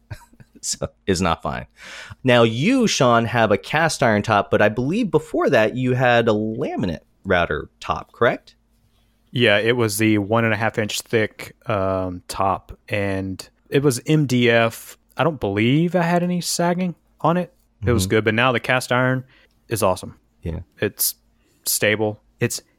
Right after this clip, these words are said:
Speaker 2: heavy. Heavy, heavy, heavy. I had to get help lifting it up. It's heavy. Um, but yeah, I, I really like it.
Speaker 1: Yeah. And so that actually kind of segues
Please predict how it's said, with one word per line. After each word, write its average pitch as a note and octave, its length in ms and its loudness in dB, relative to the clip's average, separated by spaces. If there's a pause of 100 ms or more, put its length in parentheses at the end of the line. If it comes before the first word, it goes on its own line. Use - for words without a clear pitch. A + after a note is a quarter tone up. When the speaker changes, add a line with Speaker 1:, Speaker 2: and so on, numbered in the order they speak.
Speaker 2:
heavy. A2+ 540 -2 (380)
Heavy, A#2 400 0
heavy, A2 280 2
heavy. G#2 280 0
I A2 60 2
had A2 60 2
to A2 60 -4
get G#2+ 220 0
help - 340 -2
lifting G2+ 300 -4
it F#2+ 60 0
up. F#2 220 -4
It's G#2 120 -14
heavy. G2+ 400 -2 (460)
Um, F#2+ 300 0
but G2+ 180 0
yeah, G#2+ 280 0
I, G#2+ 200 0
I A2+ 40 4
really G#2+ 360 0
like G#2 260 0
it. - 100 -12 (320)
Speaker 1:
Yeah. E2+ 400 -2 (200)
And G2+ 160 2
so A#2+ 180 4
that D3+ 200 2
actually F3 280 0
kind C3 260 0
of G#2+ 80 4
segues A2 720 2